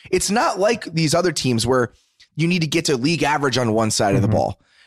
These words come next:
Speaker 1: Their, their defense is so bad that I'm concerned about it.
Speaker 2: Sure.
Speaker 1: The Patriots are gonna be okay 'cause their offense is that, but I don't know if the Raiders is.
Speaker 2: Right.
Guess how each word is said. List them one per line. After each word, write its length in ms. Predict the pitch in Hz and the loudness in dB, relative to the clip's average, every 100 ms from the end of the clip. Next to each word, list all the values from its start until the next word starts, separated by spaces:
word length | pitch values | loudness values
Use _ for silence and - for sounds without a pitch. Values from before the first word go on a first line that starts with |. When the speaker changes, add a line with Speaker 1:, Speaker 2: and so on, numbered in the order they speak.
| - | 0
Speaker 1:
Their, 340 | 202 254 240 156 | 2 2 0 0
their 140 | 214 | 0
defense 340 | 226 247 208 175 | 0 0 0 -2
is 100 | - | -2
so 180 | 165 | -2
bad 420 | 135 165 180 147 127 | -2 0 0 0 0
that 100 | 120 | -2
I'm 100 | 120 | -4
concerned 520 | 120 110 - 147 113 | -4 -2 0 0 -2
about 240 | 90 69 | -4 -6
it. 60 | 52 | -6
Speaker 2:
Sure. 180 | - - | -6 -4
Speaker 1:
The 60 | 180 | -2
Patriots 420 | 226 339 349 208 | 0 0 0 0
are 40 | |
gonna 120 | 190 165 | 0 0
be 140 | 151 | 0
okay 300 | 127 - 160 | 0 0 0
'cause 180 | - 151 | 0 -2
their 100 | 151 | 0
offense 380 | 143 165 139 - - | 0 0 -2 -4 -2
is 220 | 165 131 | -2 0
that, 340 | 113 82 - - _ _ _ - | -4 -4 -6 -14 _ _ _ -2
but 100 | 156 | -2
I 80 | |
don't 400 | 147 120 175 165 | -2 0 0 2
know 140 | 151 147 | 2 0
if 100 | - | 0
the 100 | 117 | 0
Raiders 380 | 147 123 82 - | 0 0 -4 -8
is. 220 | - - | -6 -4
Speaker 2:
Right. 160 | 107 | -4